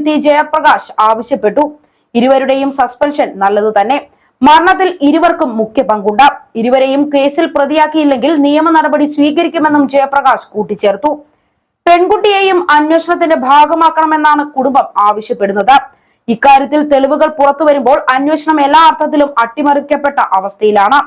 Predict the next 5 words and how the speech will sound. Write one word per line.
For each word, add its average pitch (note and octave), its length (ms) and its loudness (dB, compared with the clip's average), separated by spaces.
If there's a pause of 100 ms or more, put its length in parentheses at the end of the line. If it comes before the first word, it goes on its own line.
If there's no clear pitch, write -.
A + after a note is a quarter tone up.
(240)
രാഷ്ട്രീയ F4+ 460 4 (100)
സ്വാധീനമുള്ളവരെയെല്ലാം F4 1120 2 (120)
പോലീസ് D#4+ 400 0
വെറുതെ D#4+ 340 2
വിട്ടു F4 180 -4